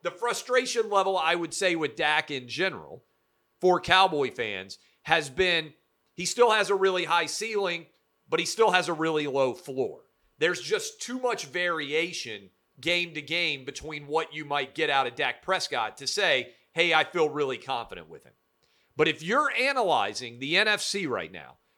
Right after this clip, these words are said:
I like Dak historically better than Brock Purdy, okay? I like Dak historically better than Jalen Hurts and certainly better than Daniel Jones.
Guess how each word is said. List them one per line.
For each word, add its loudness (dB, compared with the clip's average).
I 6
like 2
Dak 2
historically -2
better 0
than -2
Brock 0
Purdy, -8
okay? -2
I 2
like -2
Dak 0
historically 2
better 2
than -4
Jalen -4
Hurts -4
and -10
certainly -2
better 0
than 0
Daniel -4
Jones. -8